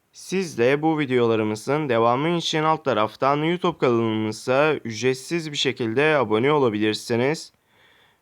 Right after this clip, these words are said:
Videomuzu hemen sizlerle birlikte başlayalım. Öncelikle e-okul adresinin ana sayfasına giriş yapıyorsunuz. İlköğretim öğrenci işlemlerini tıklıyorsunuz.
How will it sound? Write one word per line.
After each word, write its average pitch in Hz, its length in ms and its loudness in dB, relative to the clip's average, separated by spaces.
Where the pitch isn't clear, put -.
Videomuzu 110 500 -2
hemen 143 320 -2
sizlerle 123 500 -2
birlikte 101 380 0
başlayalım. 113 600 0
Öncelikle 127 580 0
e-okul 160 240 2
adresinin 120 720 -2
ana 127 200 -2
sayfasına 135 480 -2
giriş 135 300 -2
yapıyorsunuz. 107 720 -4
İlköğretim 113 600 0
öğrenci 143 320 2
işlemlerini 135 480 -2
tıklıyorsunuz. 107 880 -6